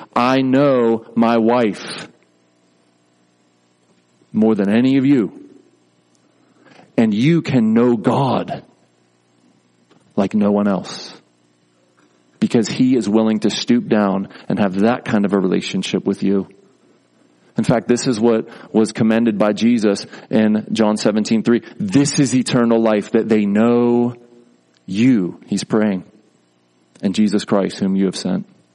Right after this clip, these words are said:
Friends, to have eternal life is to go through the perfect life,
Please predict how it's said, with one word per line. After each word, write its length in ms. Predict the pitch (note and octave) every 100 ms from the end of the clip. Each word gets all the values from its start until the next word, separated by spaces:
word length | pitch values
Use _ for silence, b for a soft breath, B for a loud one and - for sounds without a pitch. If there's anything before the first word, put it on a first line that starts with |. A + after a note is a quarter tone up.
| _ _ _ _ _ _ -
Friends, 300 | C3 A#2+ -
to 140 | C3
have 180 | B2 B2
eternal 380 | C3 C3 A#2+ A2+
life 320 | A2 G#2 - B B A2+
is 120 | A2+
to 120 | B2
go 160 | A2+ A2
through 460 | - A#2 B2 C3+
the 80 | B2+
perfect 420 | - C3 C3 A2+
life, 300 | A#2 G#2 G2+